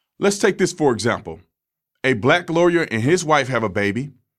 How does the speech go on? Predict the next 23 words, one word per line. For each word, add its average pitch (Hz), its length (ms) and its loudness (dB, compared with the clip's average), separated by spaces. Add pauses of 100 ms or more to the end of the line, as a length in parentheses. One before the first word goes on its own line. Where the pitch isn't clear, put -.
(400)
and 131 100 0
a 123 80 2
meth 131 380 2
addict, 123 500 -2
single 202 540 2
white 185 260 0
woman 123 480 0 (120)
has 120 200 -2
a 113 80 0
baby. 104 440 -2 (840)
Which 226 200 0
kid 233 220 2
has 208 180 0
privilege? 185 600 -4 (520)
The 131 80 0
white 131 320 2
one? 262 400 0 (480)
Because 202 380 2
he's 147 180 0
white? 190 500 0 (300)
Come 311 280 2
on 123 360 4
now. 247 480 0